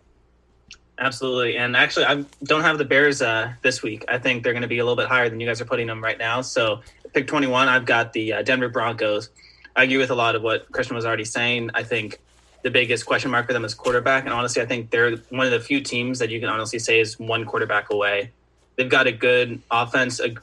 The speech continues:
good defense. Von Miller is still pretty solid, and they've got, um, they've got, uh, Von Miller and Bradley Chubb, and also Justin Simmons, who's an underrated safety in the back. And I think they've got a good defense, good offense, and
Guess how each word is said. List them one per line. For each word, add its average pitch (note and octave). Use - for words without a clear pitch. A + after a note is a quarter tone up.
good C3
defense. A#2+
Von B2
Miller A#2+
is A2+
still A2+
pretty A#2
solid, A2+
and A2
they've G#2+
got, A2
um, G#2
they've C3+
got, C3+
uh, G#2+
Von C3
Miller C3
and A#2
Bradley B2
Chubb, B2
and -
also B2+
Justin B2+
Simmons, B2+
who's A#2+
an A#2
underrated A#2
safety A#2+
in A2
the G#2
back. C3+
And B2+
I B2
think C#3
they've C3
got A#2+
a B2
good C3
defense, A#2+
good A#2
offense, A2+
and A2